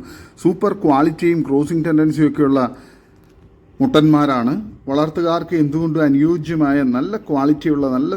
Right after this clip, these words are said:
തീറ്റയും കൂടി ഇടനീട്ടവും നല്ല ഗ്രോത്തുമുള്ള നല്ല ക്രോസിംഗ് ടെൻഡൻസിയൊക്കെയുള്ള വളർത്താൻ അനുയോജ്യമായ ഈ മുട്ടൻകുട്ടികളെ ആവശ്യക്കാർ താഴെ കാണുന്ന നമ്പറിൽ ബന്ധപ്പെടുക.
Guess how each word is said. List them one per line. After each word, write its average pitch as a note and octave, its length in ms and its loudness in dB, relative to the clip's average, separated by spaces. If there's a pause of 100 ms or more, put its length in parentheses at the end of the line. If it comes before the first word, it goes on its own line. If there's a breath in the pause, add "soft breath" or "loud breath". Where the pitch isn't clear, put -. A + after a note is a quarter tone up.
തീറ്റയും D3+ 380 0
കൂടി C#3 240 0
ഇടനീട്ടവും C3+ 580 0 (120)
നല്ല C3+ 140 0 (120)
ഗ്രോത്തുമുള്ള B2 500 0 (300)
നല്ല C3 260 -2
ക്രോസിംഗ് B2+ 380 0
ടെൻഡൻസിയൊക്കെയുള്ള B2+ 840 0 (100)
വളർത്താൻ C3+ 580 0
അനുയോജ്യമായ C3+ 720 0
ഈ - 80 0
മുട്ടൻകുട്ടികളെ B2+ 760 -2
ആവശ്യക്കാർ B2+ 480 -2 (100)
താഴെ A#2+ 260 0
കാണുന്ന A#2+ 320 -2
നമ്പറിൽ A#2 400 -2
ബന്ധപ്പെടുക. A2+ 500 -2